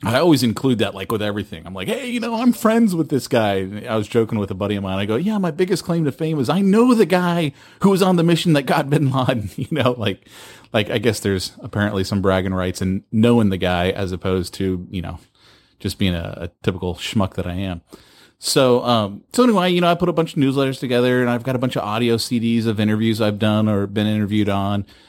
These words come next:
and, uh, put a copy of one of my books in there, and I mailed it off to this guy. And w-, part of the reason why I did that is he brought up, you know, a, a marketing tip that was just so outrageous on this Kickstarter campaign. I was like,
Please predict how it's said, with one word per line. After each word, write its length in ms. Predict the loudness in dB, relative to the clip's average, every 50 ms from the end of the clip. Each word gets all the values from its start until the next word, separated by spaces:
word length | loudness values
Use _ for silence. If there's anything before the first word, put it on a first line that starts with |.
| _ _ _ _ _ _ _ _ -2
and, 360 | 0 0 2 0 0 -2 -2
uh, 200 | 0 0 0 0
put 140 | 0 0 -2
a 40 | 0
copy 320 | 0 0 0 2 2 0
of 120 | 0 0 0
one 140 | 0 0
of 60 | 0 0
my 100 | 0 -2
books 380 | 0 -2 -2 -2 -2 -2 -2
in 160 | 0 0 0
there, 220 | 0 0 0 0 0
and 180 | 0 -2 -2 -2
I 120 | -2 0
mailed 280 | 2 4 4 4 2 2
it 60 | 0
off 240 | 0 -2 -2 -4 -6
to 80 | -10
this 180 | -12 -12 -14 -14
guy. 280 | -14 -14 -14 -14 -16 -20 _ _ _ _ _ _ _ _ _ _ _ _ _ _ _ _ -16 -16 -10 -4
And 560 | 0 2 2 2 2 2 0 -2 -4 -6 -8
w-, 200 | -2 0 0 0
part 240 | 0 0 0 0 2
of 60 | 2 2
the 40 |
reason 180 | 4 4 4 4
why 100 | 4 2
I 40 | 2
did 200 | 0 -2 -2 -2
that 160 | -4 -6 -6
is 100 | -8 -6
he 140 | -4 -4 -2
brought 280 | 0 0 0 0 0
up, 200 | 0 -2 -4 -6 -10 _ -10
you 140 | -6 -4 -4
know, 160 | -2 -4 -6
a, 120 | -8 -6 -4
a 80 | -4
marketing 580 | -2 0 2 2 0 0 -2 -2 -2 -2 -4 -4
tip 240 | -4 -4 -6 -4 -4
that 140 | -6 -8
was 100 | -6 -6
just 160 | -6 -4 -2 -2
so 480 | 0 0 2 2 2 4 2 2 0 -2
outrageous 640 | -2 -4 -2 -2 0 0 0 0 0 -2 -4 -4 -4 -4
on 100 | -4 -6
this 160 | -6 -8 -8
Kickstarter 560 | -4 -4 -4 -4 -2 -4 -4 -4 -4 -6 -8
campaign. 380 | -8 -6 -6 -6 -6 -6 -6 -6
I 60 | -6
was 80 | -4
like, 180 | -4 -6 -6